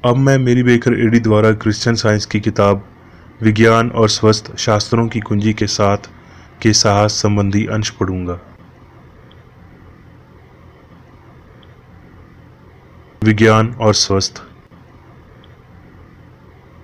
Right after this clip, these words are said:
आत्मा दिव्य पदार्थ परमेश्वर, जो केवल परिपूर्ण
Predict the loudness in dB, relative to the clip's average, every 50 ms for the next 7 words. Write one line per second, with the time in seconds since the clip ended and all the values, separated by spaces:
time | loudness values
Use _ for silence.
0 | -20 _ -6 0 2 2 2 2 0 0 2 2 2 0 0 0 0 0 2 2
1 | 2 2 2 2 2 0 2 2 4 4 2 2 0 -4 -12 -20 -20 -12 -4 0
2 | 0 2 4 2 2 2 2 2 2 0 0 0 -4 -18 -20 -20 -20 -20 -20 -20
3 | -8 -2 0 0 0 2 2 2 4 4 4 4 2 2 2 4 2 2 2 2
4 | 2 4 2 0 -4